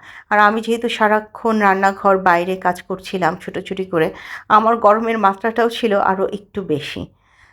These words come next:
তো এ-, এভাবে ঘর দুয়ার গুছিয়ে কোনো রকমে তাড়াতাড়ি কিচেনে চলে গিয়েছি। আমি যখন এগুলো, আহ, শ্যুট করছি, ঘর গোছাচ্ছি, তখন কিন্তু already কিচেনে আমার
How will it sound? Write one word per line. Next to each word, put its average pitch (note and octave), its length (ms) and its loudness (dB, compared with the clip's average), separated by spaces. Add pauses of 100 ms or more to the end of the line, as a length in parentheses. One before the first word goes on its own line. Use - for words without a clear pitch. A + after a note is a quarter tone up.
(160)
তো C4+ 420 4
এ-, A3+ 340 2
এভাবে A#3+ 460 2
ঘর A#3+ 220 2
দুয়ার A#3 400 2
গুছিয়ে A#3 500 -2
কোনো G#3+ 300 0
রকমে G#3 420 2
তাড়াতাড়ি F3 440 2
কিচেনে F3+ 380 -6
চলে F#3 240 -4
গিয়েছি। E3+ 460 -6 (300)
আমি A#3+ 200 6
যখন B3+ 220 2
এগুলো, B3 360 2
আহ, G3+ 380 2
শ্যুট B3+ 320 -4
করছি, G3 640 -2
ঘর G#3 200 2
গোছাচ্ছি, G3+ 440 -4
তখন G#3 300 0
কিন্তু G#3 340 -8
already F3+ 680 0
কিচেনে G#3 400 -4
আমার G#3+ 340 2